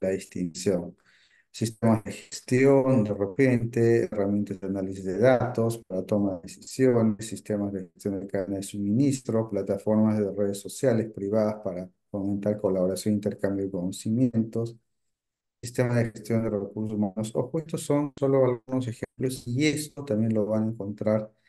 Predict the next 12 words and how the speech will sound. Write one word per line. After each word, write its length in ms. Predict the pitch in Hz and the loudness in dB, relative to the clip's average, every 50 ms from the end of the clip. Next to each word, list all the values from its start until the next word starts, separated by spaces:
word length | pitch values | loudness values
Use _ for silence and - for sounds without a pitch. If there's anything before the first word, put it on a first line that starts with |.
| _ _ _ _ _ _ _ | _ _ _ _ _ _ _
en 240 | - 120 110 104 104 | -4 -2 -2 0 0
las 200 | 92 92 92 104 | -2 -2 -2 0
bases, 560 | 98 98 90 90 90 - - - _ - - | 0 2 2 0 -2 -6 -10 -14 _ -12 -8
¿no? 60 | 104 123 | -6 -6
Entonces, 320 | 135 - 123 117 - 123 - - - - - _ _ _ _ _ _ _ _ _ _ - 135 | -4 -4 -4 -6 -6 -8 -10 -12 -16 -18 -20 _ _ _ _ _ _ _ _ _ _ -2 2
en 200 | 123 131 160 175 - | 2 2 2 2 0
esta 340 | 147 147 180 170 170 170 | 0 2 2 2 2 2
categoría 560 | 165 - 120 120 110 104 104 110 120 127 127 131 | 0 0 0 2 2 4 4 2 2 4 4 4
de 80 | 127 120 | 4 2
asociaciones, 760 | 120 117 107 107 - 104 - - - 120 117 117 113 104 104 120 123 117 | 2 -2 -6 -8 -10 -12 -10 -4 -2 0 2 2 0 -2 -4 -10 -6 -2
pues, 260 | 117 117 113 - - | 0 0 0 0 -4
eh, 480 | 110 101 101 98 95 95 87 - - | -6 -4 -4 -4 -4 -6 -10 -14 -20